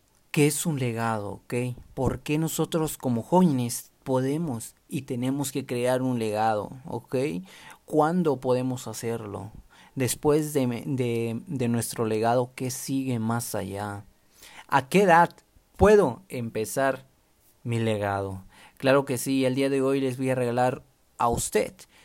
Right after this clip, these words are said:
una semilla de éxito, ¿ok? Escuche muy bien. Le voy a dar seis personas, seis personas exitosas. Anótale muy bien.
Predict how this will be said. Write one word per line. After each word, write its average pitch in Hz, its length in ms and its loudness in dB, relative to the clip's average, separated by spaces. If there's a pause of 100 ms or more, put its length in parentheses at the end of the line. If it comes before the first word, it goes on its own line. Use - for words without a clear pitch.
(480)
una 165 300 2
semilla 123 680 -2 (140)
de 110 360 2
éxito, - 520 -8 (400)
¿ok? 143 240 0 (500)
Escuche - 480 -8
muy 101 160 -6
bien. 101 300 -8 (640)
Le 131 120 0
voy 135 120 4
a - 20 0
dar 139 140 2
seis 202 420 2
personas, 147 580 -2
seis - 400 -2
personas 135 600 -4 (100)
exitosas. - 1120 -4 (160)
Anótale 110 580 -4
muy 101 320 -6
bien. 107 340 -6